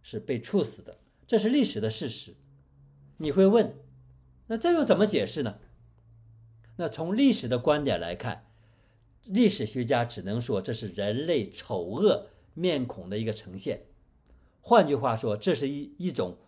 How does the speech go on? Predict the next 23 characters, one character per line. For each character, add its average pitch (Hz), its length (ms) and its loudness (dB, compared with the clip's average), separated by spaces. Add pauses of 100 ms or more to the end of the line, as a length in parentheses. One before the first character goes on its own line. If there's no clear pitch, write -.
(640)
法 107 480 0
律 139 460 0 (340)
的 98 240 -4
谋 104 320 2
杀 117 280 0
的 101 120 -6
事 - 220 -10
例。 95 220 -10 (1200)
你 160 120 -4
会 196 160 8
问， 240 300 6 (440)
这 330 120 -4
怎 254 120 4
么 294 80 4
可 240 140 0
能 196 140 4
发 185 180 4
生 180 180 0
呢？ 151 220 -6 (760)
如 262 200 0
果 302 180 6
我 151 60 8
们 160 340 -2